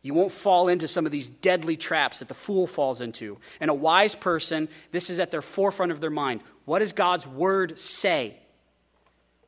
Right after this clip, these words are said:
This is the person that values their life and guards their life. Obviously, the fool is the one who despises his way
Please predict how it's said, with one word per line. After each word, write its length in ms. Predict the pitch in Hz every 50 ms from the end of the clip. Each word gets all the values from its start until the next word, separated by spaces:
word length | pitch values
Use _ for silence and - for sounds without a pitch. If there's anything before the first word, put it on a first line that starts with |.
| _ _ _ _ _ _ _
This 180 | - 165 170 -
is 60 | 185
the 80 | 165 147
person 380 | - - 208 196 - - 185
that 200 | 185 170 143 139
values 500 | 131 160 151 165 170 180 175 165 160 143
their 140 | - 156 147
life 320 | 135 131 131 131 123 -
and 160 | - - 127 120
guards 320 | 143 135 135 135 127 -
their 140 | 123 127 123
life. 480 | 117 110 101 101 - - - - _ _ _ _ _ _ _ _ _ _ _ _ _ _ _ _ _ -
Obviously, 600 | 151 156 170 160 147 147 143 - - - 139 123
the 60 | 120
fool 480 | - - - 160 147 135 117 113 110 - _ _ _ -
is 120 | 131 120
the 60 | 135
one 180 | 123 127 127 117
who 120 | 120 127
despises 1000 | 120 123 - - - - - 139 143 147 156 151 127 127 117 110 104 - - - -
his 160 | - 123 110
way 320 | 113 113 110 110 107 107